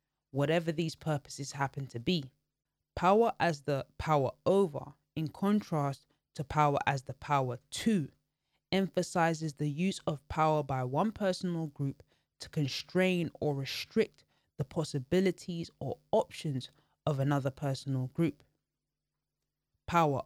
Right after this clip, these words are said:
over refers to power that is exercised over an agent,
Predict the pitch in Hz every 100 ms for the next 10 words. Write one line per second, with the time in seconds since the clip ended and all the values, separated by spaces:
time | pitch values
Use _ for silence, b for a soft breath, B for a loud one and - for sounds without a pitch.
0 | - 170 226 196 135 - - _ _ _
1 | - 160 - 165 151 - - 170 170 165
2 | 156 151 - 151 135 - 175 - 160 -
3 | 143 139 139 - 151 151 139 139 - 139
4 | - - 190 156 131 -